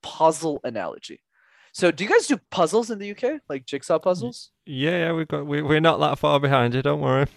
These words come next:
Speaker 1: Okay, cool. <laughs>
Speaker 2: <laughs>
Speaker 1: I never know. You know what's surprising? The reason I asked that, Jack, is because some people don't know what a pu-, a jigsaw puzzle is. Totally normal. So, so let's say I ask you a simple question, Jack. So if you're working on this jigsaw puzzle with your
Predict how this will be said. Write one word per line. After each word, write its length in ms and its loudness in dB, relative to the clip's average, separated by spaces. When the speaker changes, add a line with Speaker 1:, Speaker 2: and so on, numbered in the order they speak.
Speaker 1:
Okay, 340 8
cool. 220 8
<laughs> 20 8
Speaker 2:
<laughs> 1000 6
Speaker 1:
I 120 8
never 280 6
know. 140 8
You 140 4
know 60 8
what's 120 4
surprising? 560 4
The 60 -6
reason 240 -2
I 60 4
asked 260 2
that, 140 -6
Jack, 260 0
is 160 -4
because 320 -2
some 220 0
people 220 2
don't 180 2
know 60 4
what 100 2
a 40 -2
pu-, 220 0
a 60 -14
jigsaw 320 -8
puzzle 340 -12
is. 120 -14
Totally 280 -6
normal. 380 -6
So, 420 4
so 140 2
let's 140 4
say 100 6
I 140 4
ask 160 -2
you 80 -4
a 20 -14
simple 280 -10
question, 380 -8
Jack. 180 -14
So 260 2
if 140 0
you're 80 0
working 260 2
on 60 0
this 180 -10
jigsaw 320 -2
puzzle 300 -2
with 100 -8
your 100 -12